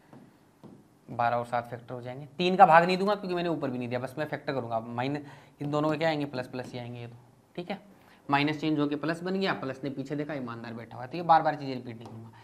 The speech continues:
अब देखो यहाँ पे, यहाँ पर और यहाँ पे तीन का डिवाइड लगना चाहिए था, लेकिन मैंने नहीं लगाया। क्यों नहीं लगा? क्योंकि दोनों जगह सेम ही डिवाइड हो रहा है तो कोई फर्क नहीं पड़ेगा कंपैरिजन के अंदर, इसलिए। तो अब देखो ये माइनस जो नौ है वो प्लस बारह से क्या है,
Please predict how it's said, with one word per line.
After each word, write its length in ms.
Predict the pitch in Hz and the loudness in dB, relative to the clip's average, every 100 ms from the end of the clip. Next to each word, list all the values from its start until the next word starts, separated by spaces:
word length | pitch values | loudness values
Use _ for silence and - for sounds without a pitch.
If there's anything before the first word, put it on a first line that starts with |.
| - - - | -20 -20 4
अब 120 | 214 214 | 4 6
देखो 180 | 254 | 6
यहाँ 260 | 247 156 175 | 6 8 8
पे, 120 | 175 | 6
यहाँ 340 | 240 143 139 156 | 4 2 4 6
पर 180 | 240 | 8
और 180 | 240 220 | 6 6
यहाँ 140 | 190 190 | 2 2
पे 100 | 226 | 0
तीन 220 | 220 214 | 0 4
का 80 | 214 | 6
डिवाइड 280 | 202 220 | 8 6
लगना 300 | 214 214 208 | 8 8 8
चाहिए 240 | 180 135 123 | 6 2 -6
था, 220 | - - 151 | -10 -8 0
लेकिन 180 | 185 | 2
मैंने 160 | 208 220 | 4 6
नहीं 200 | 214 214 | 6 6
लगाया। 300 | 151 120 120 | 6 4 0
क्यों 240 | - 208 214 | 2 4 6
नहीं 120 | 214 | 6
लगा? 160 | 208 214 | 4 2
क्योंकि 200 | 226 214 | 0 2
दोनों 240 | 214 220 | 4 4
जगह 140 | 214 | 2
सेम 220 | 214 220 220 | 4 4 6
ही 60 | |
डिवाइड 260 | 208 208 202 | 6 6 4
हो 60 | |
रहा 80 | 202 | 4
है 60 | 220 | 4
तो 60 | |
कोई 80 | 226 | 2
फर्क 220 | 226 208 | 4 2
नहीं 120 | 214 190 | 2 2
पड़ेगा 220 | 185 185 | 2 4
कंपैरिजन 540 | 180 165 165 143 135 | 2 2 2 2 -2
के 60 | 127 | -4
अंदर, 220 | 120 123 - - - | -8 -12 -16 -20 -6
इसलिए। 360 | 147 139 120 117 - - - - - - - | -4 -4 -6 -8 -14 -20 -20 -20 -20 -20 -2
तो 40 | |
अब 180 | - 202 | 4 6
देखो 200 | 196 214 | 6 4
ये 120 | 214 | 2
माइनस 420 | 202 175 190 220 196 | 2 2 2 0 0
जो 140 | 196 | 2
नौ 260 | 185 175 180 | 2 2 0
है 220 | 151 165 - - 156 | -2 -8 -12 -4 -4
वो 60 | |
प्लस 240 | 151 156 156 | 0 -2 4
बारह 220 | 147 143 | 4 4
से 120 | 147 | 0
क्या 140 | 147 143 | -4 -4
है, 180 | 147 | -6